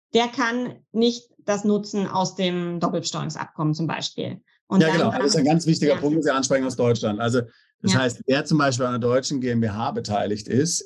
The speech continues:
Speaker 2: der muss natürlich dann, und nutzt Beckham Law, der muss dann voll in Deutschland die, sag ich mal, die Gewinnausschüttung versteuern mit Abgeltungssteuer, weil
Speaker 1: Hm.
Speaker 2: Deutschland sagt,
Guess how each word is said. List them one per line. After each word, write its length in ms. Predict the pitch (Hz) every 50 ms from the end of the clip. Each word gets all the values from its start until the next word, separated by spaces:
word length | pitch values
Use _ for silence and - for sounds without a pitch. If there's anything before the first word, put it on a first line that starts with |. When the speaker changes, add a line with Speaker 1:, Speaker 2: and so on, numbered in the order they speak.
| _ -
Speaker 2:
der 140 | 123 120 123
muss 220 | 135 143 139 -
natürlich 420 | 143 131 127 135 135 135 127 120 -
dann, 340 | 120 113 117 123 139 139
und 320 | 143 - - 147 151 143 -
nutzt 280 | 131 143 143 143 -
Beckham 280 | - 135 123 113 117 117
Law, 200 | 117 120 139 147
der 100 | 143 127
muss 180 | 127 131 131 -
dann 160 | 135 127 117
voll 300 | 120 - 127 131 139 147
in 300 | - - 123 127 127 113
Deutschland 880 | 113 120 127 147 165 - - 107 104 101 107 123 143 143 - - -
die, 420 | - 123 123 127 127 127 127 127 123 - _ _ _ _
sag 240 | - - 131 127 123
ich 120 | 117 117
mal, 180 | 123 127 120 113
die 80 | 117
Gewinnausschüttung 680 | 110 117 110 131 135 131 123 123 117 - 131 117 117 110
versteuern 580 | - 110 101 - - 113 120 123 117 113 120 123
mit 100 | 120 -
Abgeltungssteuer, 880 | - 110 113 - - 113 107 107 107 107 104 - - 113 113 123 127 120
weil 100 | - -
Speaker 1:
Hm. 80 | 92
Speaker 2:
Deutschland 400 | 113 113 - - - - - 113
sagt, 360 | - 117 113 117 127 - -